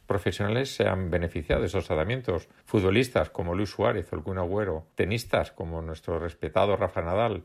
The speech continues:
o ciclistas como Josep Beloki, que han recibido tratamiento con células madres para disminuir el dolor en las articulaciones. Todos ellos han tenido sobrecarga mecánica de los cartílagos en las articulaciones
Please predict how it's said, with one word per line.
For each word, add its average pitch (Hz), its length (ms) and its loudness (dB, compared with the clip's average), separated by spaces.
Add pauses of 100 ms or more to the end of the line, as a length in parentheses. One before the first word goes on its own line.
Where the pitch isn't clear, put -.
(160)
o 104 100 -2
ciclistas 98 540 -4
como 85 200 -6
Josep 90 280 -4
Beloki, 85 420 -4 (160)
que 107 180 0
han 131 300 -4
recibido 104 720 -2
tratamiento 101 500 -2
con 85 160 -4
células 131 380 -2
madres 117 480 -4
para 143 400 -2
disminuir 98 560 -4
el 131 120 -2
dolor 104 420 2
en 98 120 -4
las 82 140 -10
articulaciones. 78 760 -6 (180)
Todos 101 240 0
ellos 117 260 -2
han 107 80 -4
tenido 104 240 -4
sobrecarga 110 560 0
mecánica 110 420 -2
de 110 60 2
los 90 160 -6
cartílagos 120 720 -4
en 110 140 -4
las 117 160 -2
articulaciones 82 800 -4